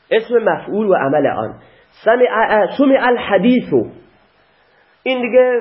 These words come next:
اه، فعل مجهول با نائب فاعل. الحدیث مسموع. ن-، چرا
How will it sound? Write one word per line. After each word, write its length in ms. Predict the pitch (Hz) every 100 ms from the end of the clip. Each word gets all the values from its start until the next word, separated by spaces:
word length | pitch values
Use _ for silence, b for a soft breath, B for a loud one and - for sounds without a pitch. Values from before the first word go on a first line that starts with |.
| - 165
اه، 340 | 170 160 160
فعل 200 | 220 226
مجهول 440 | 190 170 190 208
با 220 | 165 170 170
نائب 640 | 147 135 135 135 127 135 -
فاعل. 320 | 131 - 110 - - _ b b b b b -
الحدیث 520 | 185 185 190 180 185 240
مسموع. 680 | 220 180 208 233 175 127
ن-، 520 | 113 - 165 208 - - -
چرا 400 | 269 247 220 202